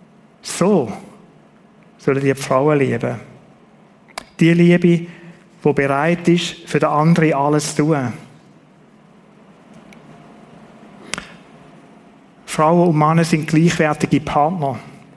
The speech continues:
in dieser Beziehung. Für uns ist das wie normal. Aber Leute, in der damaligen Zeit ist es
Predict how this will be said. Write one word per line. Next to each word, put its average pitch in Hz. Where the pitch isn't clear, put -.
in -
dieser 139
Beziehung. 131
Für -
uns 180
ist 180
das 160
wie 170
normal. 147
Aber 139
Leute, 170
in 143
der 139
damaligen 165
Zeit 160
ist -
es -